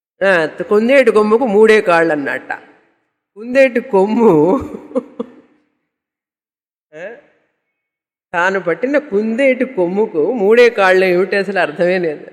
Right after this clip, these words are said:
ఆ? కొమ్ము లేదు కుందేటి, కుందేలుకు మూడే కాళ్ళు. సరే, అది వేరే విషయం. ఓకే, ఇక్కడ కుందేలు అనేటువంటిది శాస్త్రంలో వాడబడుతుంది.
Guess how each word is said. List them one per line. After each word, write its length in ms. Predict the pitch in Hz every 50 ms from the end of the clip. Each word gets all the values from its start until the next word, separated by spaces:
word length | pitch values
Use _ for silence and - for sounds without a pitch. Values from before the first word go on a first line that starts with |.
| -
ఆ? 80 | 160 170 - 294 - _ _ _ _ _ _ _ _ _ _ _ _ _ _ _ _ _
కొమ్ము 220 | - 214 226 240 277
లేదు 240 | 269 233 175 156 156
కుందేటి, 560 | - - 208 233 247 254 269 247 233 - 165 - - - - - - _ _ _ _ _ _
కుందేలుకు 500 | 214 220 247 262 294 277 247 277 294 277
మూడే 320 | 226 202 214 226 233 226 208
కాళ్ళు. 300 | - 175 156 151 143 - - - - - _ _ -
సరే, 120 | 220 214
అది 260 | 180 165 170 185 202
వేరే 260 | 190 208 214 233 226 202
విషయం. 400 | 180 170 160 - - - - - - 311 269 - - 311 320 - - - - - - - _ _ _ _ _ _ _ _ _ _ 254 254 247 233 233 226 214 _ - 180 214 277
ఓకే, 320 | 320 302 - 143 139 131 - - _ _ _ _ _ _ _ _ -
ఇక్కడ 280 | 269 269 - - 240
కుందేలు 580 | 226 220 - 214 220 240 269 294 330 330 311 294
అనేటువంటిది 760 | 262 240 240 226 220 226 208 202 208 220 233 269 285 277 196 175 175 180 196 214 220 226 233 226 220 226 214 139 156 - - - -
శాస్త్రంలో 640 | - - 180 170 202 202 - - 233 220 220 214 202
వాడబడుతుంది. 720 | 180 175 180 202 202 180 170 151 143 143 147 143 135 131